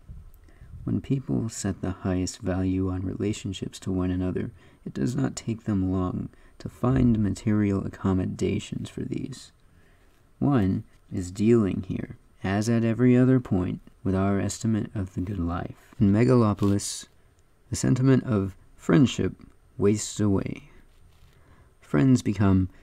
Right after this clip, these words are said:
in the vulgarism of modern speech, quote, "pals," end quote, who may be defined as persons whom your work compels you to associate with,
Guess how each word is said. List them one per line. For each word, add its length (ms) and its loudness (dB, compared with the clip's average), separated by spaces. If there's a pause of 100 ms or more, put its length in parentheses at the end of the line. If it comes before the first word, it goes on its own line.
(140)
in 140 2
the 80 2
vulgarism 840 4
of 200 -2
modern 520 2
speech, 680 0 (380)
quote, 640 0 (1120)
"pals," 840 -4 (840)
end 260 0
quote, 240 -6 (1000)
who 80 4
may 160 4
be 140 4
defined 460 2
as 100 -4
persons 720 2
whom 360 2 (420)
your 200 2
work 380 2
compels 640 2
you 100 2
to 160 -2
associate 680 0
with, 320 -2